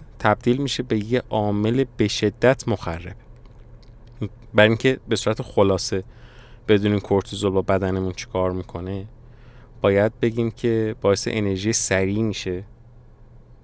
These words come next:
تأثیر اولیه‌اش هم اینه که افزایش آدرنالین داره و گلوکوز خون رو می‌بره بالا. ولی اگه طولانی مدت بمونه، همین انرژی سریعه باعث می‌شه که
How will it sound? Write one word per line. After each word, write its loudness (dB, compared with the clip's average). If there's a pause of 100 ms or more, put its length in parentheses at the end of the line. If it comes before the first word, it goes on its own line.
(220)
تأثیر 0
اولیه‌اش 0
هم -2
اینه -2
که -2
افزایش -4
آدرنالین -2
داره 2
و -2
گلوکوز -2
خون -4
رو 0
می‌بره 0
بالا. -2 (1000)
ولی 4
اگه 0
طولانی 0
مدت -2
بمونه، 0
همین 0
انرژی -2
سریعه -4
باعث -2
می‌شه -6
که -6